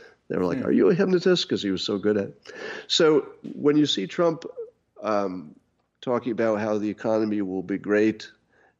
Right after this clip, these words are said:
Speaker 1: and even with the coronavirus and all this, you can see the, the echoes of Norman Vincent Peale, you know, through the ages, 'cause he was so powerful. They, and by the way,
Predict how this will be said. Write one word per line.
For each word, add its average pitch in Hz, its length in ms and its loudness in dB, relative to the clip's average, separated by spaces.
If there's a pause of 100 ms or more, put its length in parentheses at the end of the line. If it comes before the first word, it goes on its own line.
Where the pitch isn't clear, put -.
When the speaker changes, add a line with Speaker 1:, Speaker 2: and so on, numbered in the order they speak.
(120)
Speaker 1:
and 98 320 0
even 101 360 -2
with 95 120 2
the 95 80 -2
coronavirus 98 720 2
and 92 80 -6
all 95 120 -2
this, 104 220 -2 (260)
you 135 160 4
can 135 120 2
see 160 240 4
the, 123 320 2
the 104 160 -4
echoes 110 600 -4
of 107 180 -10
Norman 101 400 -4
Vincent 101 400 -8
Peale, 107 420 0
you 104 180 -2
know, 95 80 2
through 117 300 0
the 104 140 2
ages, 107 500 2 (100)
'cause 104 200 -2
he 120 140 2
was 123 120 4
so 202 140 4
powerful. 160 600 0 (380)
They, 110 180 -4 (380)
and 120 160 2
by 127 140 2
the 117 100 2
way, 101 320 0